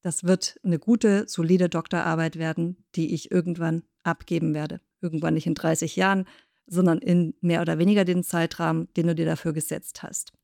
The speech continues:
Und weil ich auch schon vor Jahren, also als ich angefangen habe als Promotionscoachin, ist ja inzwischen schon, ich weiß gar nicht, muss ich rechnen, sechs Jahre her ungefähr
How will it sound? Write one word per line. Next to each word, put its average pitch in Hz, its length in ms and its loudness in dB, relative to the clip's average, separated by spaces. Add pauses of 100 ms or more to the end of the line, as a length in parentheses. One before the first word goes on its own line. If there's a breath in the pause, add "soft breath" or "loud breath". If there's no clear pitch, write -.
(120)
Und 214 380 6 (160)
weil 196 640 2
ich 196 280 4
auch 202 140 0
schon 202 180 4
vor 190 160 0
Jahren, 175 380 2
also 180 200 -2
als - 200 -6
ich - 180 -14
angefangen 190 540 2
habe 185 160 0
als - 140 -6
Promotionscoachin, 185 880 -2
ist - 140 -6
ja 170 60 -6
inzwischen 170 380 -6
schon, 160 720 -6
ich - 140 -20
weiß - 180 -12
gar - 100 -10
nicht, - 160 -8
muss - 160 -10
ich 175 120 -12
rechnen, 185 280 2
sechs 208 200 0
Jahre 185 200 0
her 196 260 0
ungefähr 214 460 0